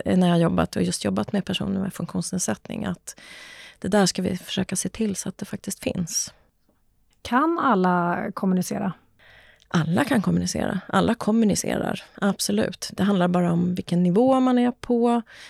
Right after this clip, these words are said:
Speaker 1: vilket sätt man kommunicerar på. Eh, det vet vi ju alla, vi som har stött på en liten bebis vet ju att de kommunicerar ju från den stund de kommer ur magen egentligen, eh, på olika sätt.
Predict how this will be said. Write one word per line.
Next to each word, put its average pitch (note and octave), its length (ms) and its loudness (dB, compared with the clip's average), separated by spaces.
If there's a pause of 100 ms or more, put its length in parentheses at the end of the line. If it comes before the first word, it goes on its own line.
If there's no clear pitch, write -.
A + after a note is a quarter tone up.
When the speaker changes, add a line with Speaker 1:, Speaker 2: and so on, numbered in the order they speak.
(140)
Speaker 1:
vilket - 200 -8
sätt - 400 -2
man B3+ 120 2
kommunicerar A#3+ 640 2
på. A3 540 2 (680)
Eh, F3+ 500 -2
det - 100 -2
vet - 300 0
vi F#3+ 40 2
ju F#3+ 160 6
alla, G3+ 460 4
vi F#3+ 180 2
som F#3 180 2
har F3+ 80 2
stött - 240 -4
på F3 160 2
en E3+ 160 4
liten E3 420 0
bebis G#3+ 520 -2
vet - 220 -10
ju - 20 -10
att - 60 -12
de - 160 -6
kommunicerar G#3 600 0
ju F3 180 0
från F#3+ 320 -2
den F#3+ 160 -2
stund - 280 -2
de - 80 -4
kommer - 240 -2
ur - 200 0 (220)
magen F#3+ 440 2
egentligen, - 500 -2 (720)
eh, F#3+ 200 -4
på - 180 -8
olika - 280 -6
sätt. - 420 -6